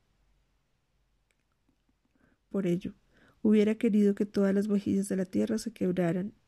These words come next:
de un solo golpe, allí a su lado, para despertar por una causa exterior, ya que su voluntad había fracasado. Pero no,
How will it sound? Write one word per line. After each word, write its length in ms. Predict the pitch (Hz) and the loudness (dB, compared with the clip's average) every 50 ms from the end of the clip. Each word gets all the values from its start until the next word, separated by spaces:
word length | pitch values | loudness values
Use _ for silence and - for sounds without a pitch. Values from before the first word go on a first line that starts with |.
| _ _ _ _ _ | _ _ _ _ _
de 160 | - - 190 180 | -4 -2 0 0
un 200 | 175 175 175 - | 0 -2 -4 -4
solo 260 | - 180 175 175 - | -4 -2 -2 -2 -2
golpe, 400 | - - - - - _ _ _ _ _ _ _ _ _ - - - - _ _ | -4 -4 -6 -6 -8 _ _ _ _ _ _ _ _ _ -20 -20 -20 -20 _ _
allí 420 | - 190 185 175 185 190 190 - - - | -2 0 0 2 2 0 0 -2 -2 -2
a 100 | 208 208 | -2 -2
su 140 | 202 214 196 | 0 0 0
lado, 400 | 185 185 185 180 175 185 202 - | 0 2 2 2 0 -2 -4 -4
para 240 | _ 196 190 196 | _ -2 -2 0
despertar 600 | 190 185 190 190 - - 214 214 - 196 190 185 | 0 0 -2 -4 -6 -8 -8 -6 -4 -4 -4 -4
por 160 | 190 - 208 202 | -2 -2 -2 -2
una 240 | 202 190 196 202 | 0 -2 -2 -4
causa 320 | 196 - 190 185 202 - 214 | -2 -2 -2 -2 -2 -4 -8
exterior, 540 | 196 - - - 185 185 - - - - - _ _ _ _ - - _ _ _ _ - | -10 -10 -8 -8 -6 -4 -4 -6 -6 -8 -10 _ _ _ _ -20 -20 _ _ _ _ -2
ya 140 | - 190 196 | -2 -2 0
que 100 | - 202 | -2 -4
su 180 | - - 196 | -2 0 0
voluntad 560 | 190 185 180 175 202 196 196 - 185 208 240 240 - - _ | 2 2 0 0 -2 -4 -4 -2 -2 -2 -2 -2 -6 -14 _
había 440 | - 196 185 196 190 180 185 190 196 | -4 -2 -2 0 0 0 0 0 0
fracasado. 840 | 196 - - - 175 - - - 190 - - - - - - - _ _ _ _ _ _ _ _ _ _ _ _ _ _ _ _ _ _ _ _ _ _ _ _ _ _ _ _ _ _ _ - _ _ - - _ - - | -2 -4 -8 -8 -8 -8 -10 -10 -12 -12 -14 -18 -20 -20 -20 -20 _ _ _ _ _ _ _ _ _ _ _ _ _ _ _ _ _ _ _ _ _ _ _ _ _ _ _ _ _ _ _ -20 _ _ -20 -20 _ -20 -6
Pero 240 | - - 175 180 165 | -4 -4 -2 -2 -2
no, 200 | 170 190 220 277 | -2 -2 -4 -4